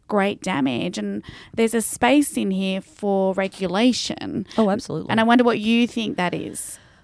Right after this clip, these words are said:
Speaker 2: Listen, I think one of the interesting things we ought to be considering with most technical systems, and I don't think it's just A I ones, I think it's technical systems more broadly, is what are the regulatory policy and standard frameworks with which we are operating?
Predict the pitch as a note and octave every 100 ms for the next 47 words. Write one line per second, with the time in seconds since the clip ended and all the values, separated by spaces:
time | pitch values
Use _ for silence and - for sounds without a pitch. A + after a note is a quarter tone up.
0 | _ _ _ _ _ - D4+ C#4+ B3+ G#3+
1 | A#3 A#3 G#3 G3+ F3 - F#3 - F3+ E3
2 | F3 E3 D#3+ - _ _ - F3 - -
3 | D#3+ D#3 - D#3+ - D3 D3 C#3 C#3 C#3+
4 | D#3+ E3 D#3+ - A#2+ - A2 F#2 - A#2
5 | A#2+ C3 E3 E3 F3 D#3 C#3 B2+ - A#2
6 | - G#2 G#2 G#2 G2 G#2+ - A2+ A2 F#2+
7 | - - - _ _ - F#3+ D#3+ C3 B2+
8 | D3 - A#2+ A#2 A#2+ A3 A3 D3+ C3+ C3
9 | - _ - G3+ F3 C#3 C#3+ E3 F3 -
10 | C#3+ C3+ B2+ B2+ B2+ D3+ E3 D3+ D3 C#3
11 | C3 - - C3 C3 - B2 A2 - B2+
12 | A#2 A#2 - C3 B2 B2 C#3+ - - C3+
13 | - C#3+ - B2 A#2 A2 - D3 E3 A#3+